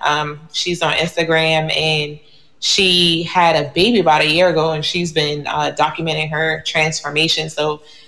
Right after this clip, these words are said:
I love how she's showing women, you know, you, you can go from, you know, having a baby to snap, snapping back,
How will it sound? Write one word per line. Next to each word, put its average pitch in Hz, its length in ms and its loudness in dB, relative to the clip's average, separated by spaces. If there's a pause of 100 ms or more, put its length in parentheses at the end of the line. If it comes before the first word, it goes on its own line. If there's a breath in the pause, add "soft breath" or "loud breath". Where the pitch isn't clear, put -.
(160 loud breath)
I 160 160 2
love 160 260 4
how 160 340 4
she's 160 280 -2
showing 175 580 2
women, 160 600 -2
you 165 140 -2
know, 151 280 -4 (140)
you, 165 220 -2 (120)
you 185 180 -4
can 165 200 0
go 160 240 4
from, 151 440 0 (680 soft breath)
you 170 100 2
know, 156 160 4
having 165 320 2
a 143 60 -2
baby 156 480 0 (100)
to 143 340 2 (380)
snap, 165 500 -2
snapping 151 420 -2
back, 147 420 -2